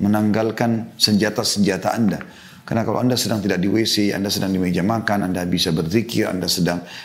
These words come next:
di teras rumah, di atas ranjang, Anda sedang, eh, di atap rumah, Anda sedang di mobil, di jalan, di halaman. Semua Anda punya protek, Anda punya senjata dengan zikrullah. Kalau Anda terganggu, Anda baca isti'adzah, "A'udzu billahi minasyaitonir rajim."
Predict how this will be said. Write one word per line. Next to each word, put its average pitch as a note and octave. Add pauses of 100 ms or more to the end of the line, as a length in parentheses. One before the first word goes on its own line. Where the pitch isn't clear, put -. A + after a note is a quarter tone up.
(100)
di F2
teras G2+
rumah, G#2+
di -
atas F2+
ranjang, G#2+
Anda F#2+
sedang, F2+ (320)
eh, E2 (480)
di A#2
atap A2
rumah, A2
Anda G#2+
sedang G2
di F#2
mobil, G#2+
di F#2+
jalan, A2
di F2+
halaman. G#2+ (320)
Semua E3
Anda C#3+
punya B2+
protek, C#3+
Anda A2
punya B2+
senjata A2+ (400)
dengan G2
zikrullah. F#2
Kalau F2+
Anda G2
terganggu, F#2
Anda F2+
baca F2
isti'adzah, F#2+
"A'udzu F2+
billahi F2
minasyaitonir F2+
rajim." F#2+